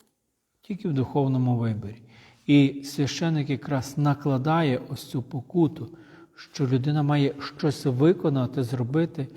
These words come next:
щоби заплатити за то зло, яке вона зробила. Знаєте, це як от зараз і є війна, і після нашої перемоги на країну, яка про-, на Росію,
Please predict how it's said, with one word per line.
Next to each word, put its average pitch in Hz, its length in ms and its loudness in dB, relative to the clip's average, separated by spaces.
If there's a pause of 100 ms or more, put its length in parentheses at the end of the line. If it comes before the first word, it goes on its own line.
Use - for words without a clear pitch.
(360)
щоби 131 680 2 (1700)
заплатити 143 920 0
за 120 180 -2
то 123 200 -2
зло, 123 380 -4
яке 160 320 -6
вона 120 340 0
зробила. 117 600 -8 (640)
Знаєте, 156 300 2
це 143 240 2
як 135 260 2
от 139 320 -4
зараз 135 460 2
і 135 40 2
є 127 240 2
війна, 131 440 0 (500)
і 123 120 -2
після - 320 -4
нашої 135 440 0
перемоги 127 840 -2 (960)
на 135 180 0
країну, 135 420 2
яка 127 240 0
про-, 131 600 -2
на 135 380 2
Росію, 156 640 0